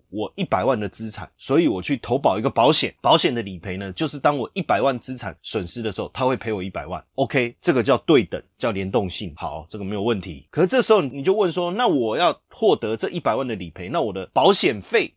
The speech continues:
要缴多少？”呃，一百万，这什么东西啊？我花一百万，然后去投保一个一百万的保险来保护我的一百万，我们讨他们派，没错。所以刚才台积电的例子，我们是不是觉得怪怪的？意思就是说，你的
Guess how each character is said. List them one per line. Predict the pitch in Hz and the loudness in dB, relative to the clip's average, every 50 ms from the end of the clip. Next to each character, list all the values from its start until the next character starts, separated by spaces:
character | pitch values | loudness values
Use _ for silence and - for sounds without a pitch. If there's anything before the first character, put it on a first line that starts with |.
| _ | _
要 | - 139 131 | -6 -6 -4
缴 | - 98 - | -4 -4 -4
多 | - 110 113 | -2 -2 -2
少？” | 107 110 85 - _ _ _ _ - | -2 -2 -6 -6 _ _ _ _ -12
呃， | 92 95 - - | -12 -12 -8 -6
一 | 160 127 | -2 0
百 | - 165 180 | 2 2 2
万， | - 87 80 - _ _ _ - 98 | 0 -4 -6 -8 _ _ _ -18 -12
这 | - 147 | -10 -10
什 | 131 - 87 82 | -10 -8 -10 -8
么 | 85 | -6
东 | 98 110 110 | -6 -6 -6
西 | 104 - - 110 110 | -6 -8 -10 -10 -10
啊？ | 101 82 - _ _ | -12 -12 -16 _ _
我 | 113 123 113 | -4 -4 -2
花 | 139 180 196 202 190 - - | 0 2 2 2 2 0 -2
一 | - 214 | -4 -4
百 | - - - 92 87 101 | 0 0 -2 -2 0 0
万， | 135 139 110 - _ _ _ _ _ _ | -2 -2 -2 -4 _ _ _ _ _ _
然 | - 107 | -4 -2
后 | 131 143 | -2 -2
去 | - 185 | -2 -6
投 | - - 120 135 | -4 -2 -4 0
保 | 139 135 110 95 | 2 2 0 0
一 | 104 123 | -2 -4
个 | 120 123 - - | -6 -6 -6 -4
一 | 220 202 | -4 0
百 | - - 98 | 2 2 4
万 | 110 143 135 | 4 2 2
的 | 117 104 | 0 -2
保 | - 107 113 | 0 -2 -2
险 | 117 - 113 - - - _ | 0 -2 -6 -8 -10 -16 _
来 | - 127 151 156 | 2 4 4 6
保 | - 135 113 110 | 6 6 6 6
护 | 147 202 165 | 4 2 0
我 | 113 | 2
的 | 92 113 123 | 0 0 -2
一 | 175 | 0
百 | - - 107 90 | 2 2 2 4
万， | 117 135 110 | 2 0 0
我 | 113 | 0
们 | 135 143 - | -4 -6 -4
讨 | - - 104 | -4 -4 -2
他 | 104 120 | -2 -2
们 | 117 101 95 - | -2 -2 -6 0
派， | - 151 131 101 80 - - _ | 4 4 4 4 2 -2 -12 _
没 | _ 82 87 90 | _ -12 -12 -12
错。 | - - 113 92 - - | -6 -4 -6 -6 -4 0
所 | - 139 | 2 2
以 | 127 | 4
刚 | - 160 170 | 6 4 4
才 | 139 135 123 | 4 2 0
台 | - 123 113 | 0 -2 -4
积 | 113 127 | -2 -2
电 | 131 120 117 | -2 -2 -2
的 | 123 | -2
例 | 113 101 | -2 -4
子， | 104 92 | -4 -6
我 | |
们 | 82 85 90 | -6 -8 -10
是 | 101 | -10
不 | 107 | -10
是 | 98 | -8
觉 | 98 101 | -6 -6
得 | 95 | -4
怪 | - - 98 | -2 -2 -2
怪 | - - 101 87 | -2 -2 -4 -4
的？ | 76 - _ _ | -4 -8 _ _
意 | 180 165 | -6 -4
思 | 123 - 104 95 | -4 -4 -6 -4
就 | 113 110 | -4 -4
是 | 98 | -4
说， | - 107 98 92 - | -4 -6 -8 -10 -10
你 | 117 120 107 95 | -10 -8 -6 -4
的 | 117 104 | -6 -6